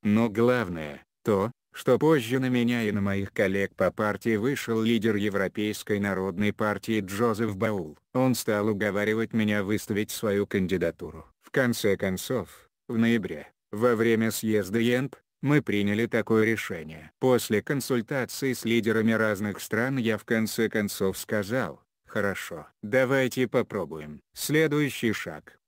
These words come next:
Кандидатуру должно было формально подать национальное правительство. И тут есть проблема, что я сейчас нахожусь в оппозиции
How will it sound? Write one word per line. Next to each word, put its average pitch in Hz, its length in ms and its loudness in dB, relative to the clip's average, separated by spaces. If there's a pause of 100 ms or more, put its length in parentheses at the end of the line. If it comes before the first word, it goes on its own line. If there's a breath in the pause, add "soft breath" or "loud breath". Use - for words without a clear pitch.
(120)
Кандидатуру 92 800 0
должно 104 420 -2
было 110 240 0
формально 104 580 0
подать 101 400 -2
национальное 101 920 -2
правительство. 87 760 -4 (120)
И 120 180 4
тут 110 380 -2
есть 101 400 0
проблема, 82 640 -10 (240)
что - 200 -2
я 117 160 4
сейчас 120 520 -2
нахожусь 123 560 0
в 110 60 0
оппозиции 104 840 -2